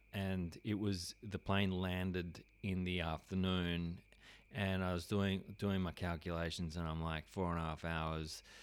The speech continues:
uh, that's gonna be getting close to, to, to, to dusk." So I was thinking, uh, "Yeah, better get a, better get a, a hop on here." Um,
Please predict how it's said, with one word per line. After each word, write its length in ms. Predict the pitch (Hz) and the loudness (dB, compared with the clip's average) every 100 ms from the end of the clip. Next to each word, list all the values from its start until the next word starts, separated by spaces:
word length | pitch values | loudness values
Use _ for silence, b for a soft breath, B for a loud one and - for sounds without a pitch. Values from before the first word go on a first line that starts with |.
| B B - | B B -8
uh, 460 | 90 82 76 76 78 | -4 -2 -2 -2 -2
that's 220 | 87 80 | -2 -4
gonna 200 | - 76 | -4 -6
be 120 | 76 80 | -6 -6
getting 280 | 82 78 78 | -6 -6 -8
close 720 | - 80 76 69 - - - - | -8 -6 -6 -4 -4 -4 -6 -10
to, 300 | - 82 78 73 76 78 _ _ - | -6 -4 -4 -6 -8 -12 _ _ -12
to, 160 | - | -8
to, 220 | 80 - 82 | -6 -6 -8
to 200 | - 85 | -8 -6
dusk." 480 | 85 76 - - | -4 -4 -6 -10
So 160 | - 90 | -6 0
I 120 | 85 | 0
was 140 | 85 80 | 0 0
thinking, 420 | 95 85 80 78 B B B B - - | -2 0 -2 -4 B B B B -18 -6
uh, 680 | 90 82 78 78 76 78 78 - - | -4 -2 -2 -2 -2 -4 -6 -8 -6
"Yeah, 200 | 85 - - - | -6 -6 -14 -8
better 260 | 95 95 | -2 0
get 200 | 87 92 | 2 2
a, 120 | 85 76 - | 2 -2 -4
better 180 | 95 95 | -4 0
get 180 | 92 85 | 0 0
a, 160 | 80 - | -2 -4
a 80 | 85 | -4
hop 320 | - 104 98 | 2 2 2
on 160 | 87 | 0
here." 360 | 80 87 87 101 B B B - - | 0 -2 -2 -4 B B B -20 -4
Um, 540 | 117 110 107 98 95 | 2 6 6 6 2